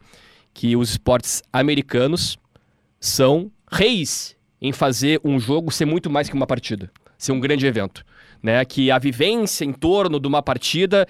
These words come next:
é muito maior que só o jogo. Ah, mas tudo bem, mas lá eles não jogam bola, são ruins. Ok,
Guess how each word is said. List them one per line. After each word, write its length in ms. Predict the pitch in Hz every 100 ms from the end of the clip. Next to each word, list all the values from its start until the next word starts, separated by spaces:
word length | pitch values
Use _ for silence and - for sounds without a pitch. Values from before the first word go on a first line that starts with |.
| 139
é 80 | 135
muito 300 | 147 175 180
maior 240 | 160 151
que 220 | 151 165 139
só 200 | 170 156
o 60 |
jogo. 300 | 131 117 98 - - -
Ah, 240 | - 226 185
mas 60 | 127
tudo 140 | 160
bem, 120 | 175
mas 140 | 185 147
lá 100 | 160
eles 120 | 170
não 200 | 165 156
jogam 240 | 147 160
bola, 360 | 147 147 175 139
são 180 | - 127
ruins. 540 | 127 139 180 131 - -
Ok, 440 | - 185 247 170